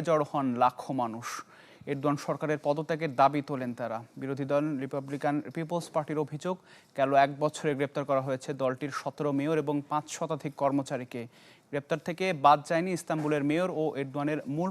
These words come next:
প্রতিদ্বন্দ্বী ইমামোগ্লু। একে রাজনৈতিক হয়রানি বলছে বিরোধীরা। কারাগার থেকে লেখা এক চিঠিতে ইমামোগ্লু বলেন, নির্বাচনের আগেই প্রতিদ্বন্দ্বীদের সরিয়ে দেওয়ার চেষ্টা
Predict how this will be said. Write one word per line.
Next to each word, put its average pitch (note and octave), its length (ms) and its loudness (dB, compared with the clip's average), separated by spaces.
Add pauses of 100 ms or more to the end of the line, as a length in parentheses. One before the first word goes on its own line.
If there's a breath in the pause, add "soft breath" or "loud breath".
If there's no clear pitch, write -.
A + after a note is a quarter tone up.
প্রতিদ্বন্দ্বী D3+ 540 -2 (420 loud breath)
ইমামোগ্লু। C3+ 560 0 (160)
একে D3 160 -4 (160)
রাজনৈতিক F#3 440 2 (100)
হয়রানি F3+ 340 2 (100)
বলছে C#3+ 220 0 (120)
বিরোধীরা। B2+ 440 -4 (440 loud breath)
কারাগার C#3+ 400 4
থেকে D#3 140 -4 (100)
লেখা C#3+ 180 -2
এক C#3+ 160 -2
চিঠিতে D#3+ 340 -6 (160)
ইমামোগ্লু C#3 420 -2 (120)
বলেন, F3 200 4 (420 loud breath)
নির্বাচনের E3 440 0 (200)
আগেই F#3 300 2
প্রতিদ্বন্দ্বীদের F3+ 640 -2 (100)
সরিয়ে G3+ 300 0
দেওয়ার F3+ 220 0
চেষ্টা E3 200 -4